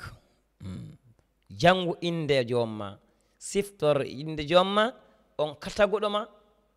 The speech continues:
tagi kadi neɗɗo. Eyi, iqra bismi rabbika allazi khalaq, khalaqal insana min alaq. Tagi neɗɗo e ko wiyete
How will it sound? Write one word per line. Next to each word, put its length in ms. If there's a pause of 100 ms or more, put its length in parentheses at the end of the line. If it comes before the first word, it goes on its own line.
(300)
tagi 260
kadi 300 (560)
neɗɗo. 380 (1160)
Eyi, 260 (200)
iqra 280
bismi 240
rabbika 260
allazi 300
khalaq, 300 (220)
khalaqal 380
insana 300
min 140
alaq. 160 (420)
Tagi 240
neɗɗo 360
e 80
ko 120
wiyete 320